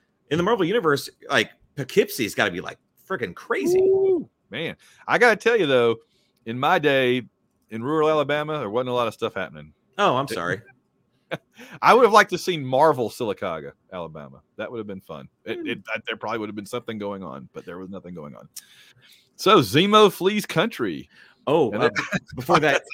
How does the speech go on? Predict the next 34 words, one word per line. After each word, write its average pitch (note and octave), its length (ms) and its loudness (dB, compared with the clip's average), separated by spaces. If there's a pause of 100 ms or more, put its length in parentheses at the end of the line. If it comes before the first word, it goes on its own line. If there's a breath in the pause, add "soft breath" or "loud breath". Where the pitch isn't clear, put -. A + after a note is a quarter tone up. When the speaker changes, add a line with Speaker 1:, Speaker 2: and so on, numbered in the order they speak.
(500 loud breath)
Speaker 1:
if D#3+ 120 2
I D#3+ 120 6
may, B2 340 2 (380 soft breath)
I, C#3+ 160 4 (140)
Speaker 2:
Yes. D3+ 160 4 (220)
Speaker 1:
we E3+ 100 4
get D#3+ 200 6
a C#3+ 140 6
"Where C#3 260 4
the C#3 120 2
Executioner C3+ 640 4
walks, A2 400 10
he A2 160 4
walks G2+ 380 8
alone." G2 580 -8 (300)
That F#2+ 160 -6
fourth A#2 200 -4
panel, A2+ 300 -4
and B2+ 60 -6
it's A#2 100 -10
like, G#2 120 -6 (400 soft breath)
man, G#3+ 220 -4
that G3 140 -4
is C3+ 160 -2
just, - 280 -8 (600)
I, D#3+ 160 -4
I E3+ 60 2
didn't, A#3+ 260 -4 (440)
when F3 140 -4
I E3+ 60 -2
got - 240 -2
to E3 80 0
that, C3+ 280 -2
uh, B2 300 -4